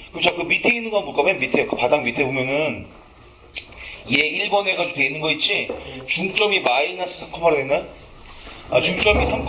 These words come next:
마이너스 이고 반지름이 오인 원의 방정식을 써봐라 라고 하면은 어떻게 쓰면 돼? X 마이너스 삼의 제곱, Y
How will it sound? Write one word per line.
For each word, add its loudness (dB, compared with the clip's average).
마이너스 2
이고 0
반지름이 0
오인 0
원의 6
방정식을 -2
써봐라 6
라고 -4
하면은 -2
어떻게 2
쓰면 -2
돼? 2
X -2
마이너스 2
삼의 -2
제곱, -2
Y 4